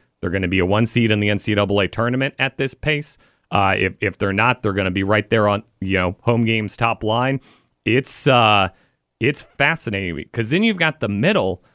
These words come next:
I mean, who's the second best team in the A C C?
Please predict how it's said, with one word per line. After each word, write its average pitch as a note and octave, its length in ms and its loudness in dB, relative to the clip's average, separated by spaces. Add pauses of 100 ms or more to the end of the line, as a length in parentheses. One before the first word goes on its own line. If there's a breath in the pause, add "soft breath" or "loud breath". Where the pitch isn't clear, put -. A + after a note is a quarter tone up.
(340)
I - 80 0
mean, C3 160 0
who's F3+ 220 0
the A#2+ 80 -6
second D#3+ 400 -2
best G3+ 200 -2
team G3+ 200 0
in G3 80 0
the F#3+ 100 0
A F#3+ 120 0
C F#3+ 200 -2
C? G#3+ 380 0